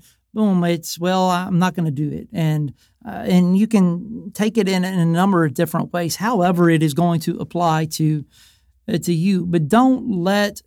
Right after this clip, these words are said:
doubt rob you of your joy. God is the constant, right? Yes, acknowledge those doubts. Seek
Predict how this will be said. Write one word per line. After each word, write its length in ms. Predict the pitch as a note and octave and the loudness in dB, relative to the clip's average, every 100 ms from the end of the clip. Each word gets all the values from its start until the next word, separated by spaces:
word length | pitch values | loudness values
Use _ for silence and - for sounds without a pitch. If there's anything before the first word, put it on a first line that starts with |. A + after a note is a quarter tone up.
| F#3 D#3 D3+ | -12 -8 -6
doubt 680 | C3 D#3+ F#3+ D3+ B2+ - - _ _ _ _ _ _ | -2 0 2 0 -2 -8 -16 _ _ _ _ _ _
rob 520 | E3 C#3 F3+ G#3 G#3 | -8 -4 -2 -2 -2
you 240 | D#3+ F#3 F3+ | 0 0 0
of 340 | - D#3+ D#3 C3 | 0 2 2 0
your 300 | C#3 D3 D3 | -4 -2 -4
joy. 720 | D3+ A#2 D#3+ - D3 - - _ - _ _ _ _ C3+ | -8 -8 -8 -10 -16 -20 -20 _ -20 _ _ _ _ -2
God 360 | E3+ A3 A3+ | 2 2 2
is 400 | G3+ G3+ F#3 D3 | 4 4 2 -4
the 100 | D3+ | -6
constant, 760 | D#3+ D#3 - E3 - G3 A3 - _ _ _ | -4 -6 -10 -12 -10 -10 -12 -16 _ _ _
right? 240 | F3 F#3+ G#3+ | -2 2 2
Yes, 720 | A3 D3+ E3 G3+ D#3+ - - - _ _ _ _ _ _ | 2 2 4 2 -2 -4 -6 -10 _ _ _ _ _ _
acknowledge 720 | D3+ C3+ D#3+ E3+ A3 A#3+ - | -2 2 4 4 4 4 0
those 300 | E3 E3 C#3 | -2 -2 -2
doubts. 640 | C3+ D3+ C#3 F#3 - - - _ _ _ _ _ _ _ _ _ | -4 -4 -4 -8 -8 -10 -10 _ _ _ _ _ _ _ _ _
Seek 540 | - - - A#3 A#3 | -8 -2 4 4 2